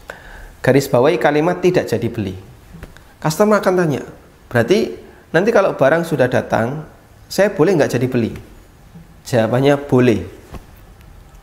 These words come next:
Wah, itu beresiko. Ya, memang seperti itu, beresiko. Nah, selanjutnya Anda beli dari pabrik. Lalu pabrik mengirim barang ke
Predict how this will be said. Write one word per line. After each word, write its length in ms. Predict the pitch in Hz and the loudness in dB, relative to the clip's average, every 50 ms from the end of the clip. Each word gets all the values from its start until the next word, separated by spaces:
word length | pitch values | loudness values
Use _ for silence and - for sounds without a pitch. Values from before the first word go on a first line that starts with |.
| - - | -16 -6
Wah, 240 | - 113 101 95 104 | -4 -4 -2 -4 -4
itu 160 | - - 156 | -4 -4 -2
beresiko. 640 | - 110 113 113 - 151 - - 135 113 95 - - - | 0 0 0 0 0 -4 -2 0 0 0 0 -4 -8 -6
Ya, 80 | - 113 | -2 0
memang 320 | 113 117 139 170 190 190 | 2 4 4 4 2 2
seperti 400 | 196 - - 190 - - 214 220 | -2 -4 -4 -4 0 0 0 0
itu, 160 | 208 185 170 175 - - - - - - | 0 -2 -2 -4 -6 -12 -20 -20 -10 -2
beresiko. 400 | 123 113 110 - - - - 117 120 - - - - - - - - - - - - - - - - - - - - - - - - - - - - - - - - - - - - - - - - - - - - - - - - - - - - | -2 -2 0 0 -4 -6 -6 -8 -10 -10 -16 -20 -20 -20 -20 -20 -20 -20 -20 -20 -20 -20 -20 -20 -20 -20 -20 -20 -20 -20 -20 -20 -20 -20 -20 -20 -20 -20 -20 -20 -20 -20 -20 -20 -20 -20 -20 -20 -20 -20 -20 -20 -20 -20 -20 -20 -20 -20 -16 -8 -4
Nah, 80 | 104 104 107 | -2 -2 2
selanjutnya 640 | - 135 131 127 127 117 131 165 196 233 226 - - - - - - - | 2 2 4 4 2 2 2 2 2 0 -2 -4 -8 -12 -18 -10 -2 0
Anda 240 | 139 135 131 156 | 0 2 2 0
beli 240 | 160 160 - 143 170 | 0 0 2 2 2
dari 240 | 165 151 120 117 120 | 2 2 0 0 0
pabrik. 400 | - 113 110 - 120 - - - - - - - - - - - - - - - - - - - - - - - - - - - - - - - - - - - - - - - - | -2 -4 -2 -2 -4 -4 -4 -8 -14 -20 -20 -20 -20 -20 -20 -20 -20 -20 -20 -20 -20 -20 -20 -20 -20 -20 -20 -20 -20 -20 -20 -20 -20 -20 -20 -20 -20 -20 -20 -20 -20 -20 -20 -4 0
Lalu 180 | 117 120 135 131 139 | 2 2 4 4 2
pabrik 640 | 120 110 - 139 151 180 180 - - - - - | 0 0 0 0 0 0 -2 -4 -8 -12 -16 -8
mengirim 400 | - 135 131 123 123 120 120 120 | -2 0 2 2 2 2 2 0
barang 320 | 120 120 113 107 104 95 95 - - - - - - _ - - _ - - - - - - - - _ - - - - - - | 0 -2 0 0 -2 -2 -6 -10 -18 -20 -20 -20 -20 _ -20 -20 _ -20 -20 -20 -20 -20 -20 -20 -20 _ -20 -20 -20 -20 -20 -4
ke 80 | - 135 | -2 -2